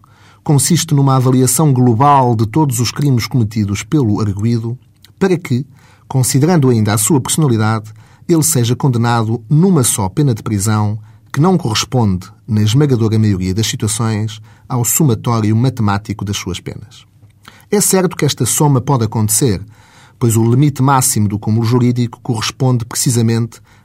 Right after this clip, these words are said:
à soma de todas as penas que estão em causa. Mas na prática raramente sucede,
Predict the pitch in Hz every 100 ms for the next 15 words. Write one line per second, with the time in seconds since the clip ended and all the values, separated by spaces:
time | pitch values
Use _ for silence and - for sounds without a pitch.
0 | - 123 113 - 131 127 120 110 107 127
1 | 127 110 107 120 120 110 - 120 123 127
2 | 95 - - _ - - - - 202 165
3 | 135 156 - 131 131 151 131 143 135 -
4 | 120 120 104 101